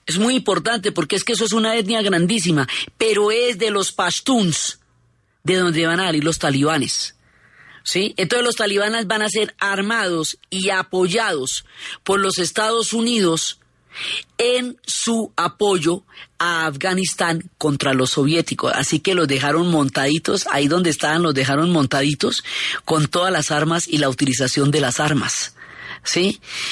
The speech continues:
Entonces eso vino a salir de allá, y después allá se van a hacer las bases de lo que va a ser Al Qaeda, también va a salir allá.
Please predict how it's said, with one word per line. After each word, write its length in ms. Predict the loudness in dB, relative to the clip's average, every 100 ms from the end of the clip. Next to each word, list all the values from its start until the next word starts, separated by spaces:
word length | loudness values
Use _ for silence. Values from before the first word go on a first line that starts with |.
| -8 -2
Entonces 760 | -2 0 0 0 2 0 0 0
eso 280 | 0 2 0
vino 240 | 2 0
a 60 | 0
salir 260 | 0 0
de 100 | 0
allá, 280 | 0 0 -2
y 100 | -2
después 440 | 0 0 0 0 0
allá 280 | 0 0 0
se 100 | 0
van 160 | 2
a 60 | 0
hacer 200 | 0 0
las 200 | 0 0
bases 420 | -2 0 -4 -2
de 100 | 0
lo 120 | 0
que 100 | 0
va 60 | 0
a 60 |
ser 160 | 0 0
Al 120 | 0
Qaeda, 380 | 0 0 0 0
también 340 | 0 0 2 2
va 60 |
a 40 | 2
salir 220 | 2 2
allá. 320 | 2 0 -4